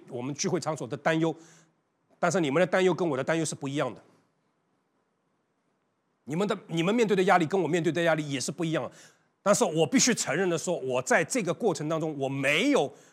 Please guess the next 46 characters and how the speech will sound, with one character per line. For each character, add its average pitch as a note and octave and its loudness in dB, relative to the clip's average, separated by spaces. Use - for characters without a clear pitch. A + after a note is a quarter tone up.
把 B2 -4
重 A3 0
担 C#3+ 2
完 C#3+ 0
全 D3 -6
卸 C3+ -6
给 G2+ -18
神。 - -18
我 G3+ 0
想 A3+ 6
在 A3 2
耶 C#4 6
稣 D4 0
在 B3+ 4
那 A3+ 2
个 G#3+ 2
晚 C3 2
上， C3 -2
他 C4 6
要 B3+ 8
学 E3 2
习 F#3 0
的 E3+ -4
一 D#3+ -2
个 E3+ 2
功 F#3 0
课， F3 -2
就 F3 0
当， A3 2
当 D4+ 2
他 C#4 6
要 C4 8
面 A3+ 4
对 F3 4
十 - -4
字 G3 -6
在， E3+ 2
十 - -6
字 F3+ -4
架 G3+ 2
的 F3 4
道 E3+ 4
路 D3+ 0
的 C#3 -2
时 - -6
候， C3+ -2